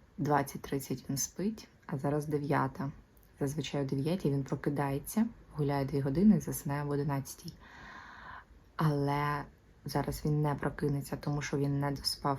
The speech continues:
протягом дня, і у мене дилема його будити, щоб він заснув об одинадцятій.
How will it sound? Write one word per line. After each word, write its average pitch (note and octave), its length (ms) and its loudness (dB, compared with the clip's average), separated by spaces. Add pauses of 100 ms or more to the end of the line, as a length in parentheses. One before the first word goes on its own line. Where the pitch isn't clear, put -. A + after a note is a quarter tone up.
протягом C#3+ 460 -2
дня, C#3+ 280 0
і E3+ 100 2
у D3 40 2
мене C#3 240 0
дилема C#3 520 2
його D3 260 0
будити, C3+ 640 0 (2250)
щоб D#3 240 0
він D#3+ 160 4
заснув D3+ 340 0
об C#3+ 120 0
одинадцятій. C#3+ 680 -2